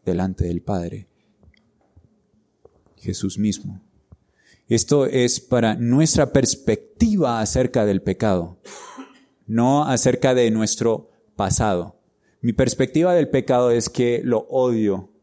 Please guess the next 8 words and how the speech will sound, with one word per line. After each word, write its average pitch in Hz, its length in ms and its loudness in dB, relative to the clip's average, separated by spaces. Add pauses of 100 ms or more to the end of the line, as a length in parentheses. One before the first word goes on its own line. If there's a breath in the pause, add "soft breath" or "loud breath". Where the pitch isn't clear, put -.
(120)
lo 110 160 0
debo 113 400 2
odiar, 113 640 2
lo 110 160 0
debo 107 260 2
tratar 104 400 0
de 110 120 4
evitar. 101 540 0